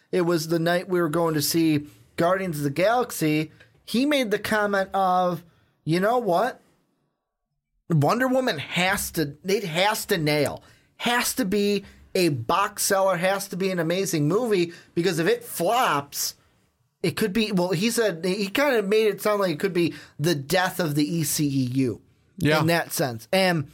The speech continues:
Speaker 1: now, with me, I think the D C E U has two chances to really save itself.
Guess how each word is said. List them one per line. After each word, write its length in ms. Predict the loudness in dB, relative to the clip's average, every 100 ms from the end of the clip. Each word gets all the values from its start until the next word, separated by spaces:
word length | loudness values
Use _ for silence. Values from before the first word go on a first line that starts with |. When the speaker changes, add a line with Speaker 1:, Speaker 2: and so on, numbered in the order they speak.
| -20 _ _ -10
Speaker 1:
now, 520 | -2 0 2 2 2 -2 -12 _ _ _ _ _ _ _
with 320 | -2 0 0 0
me, 460 | 2 2 2 -2 -8 _ -20 -4
I 140 | 0 0
think 260 | 0 -2
the 60 | -4
D 240 | -2 -2
C 200 | 0 -2
E 200 | -2 -4 -2 0
U 160 | 0 2
has 540 | 2 4 4 2 -2 -8 _ _
two 200 | -2 -2
chances 600 | 0 0 0 -2 -2 -2 0
to 100 | 2
really 300 | 2 2 0
save 300 | 0 0 0
itself. 520 | -4 -4 -4 -8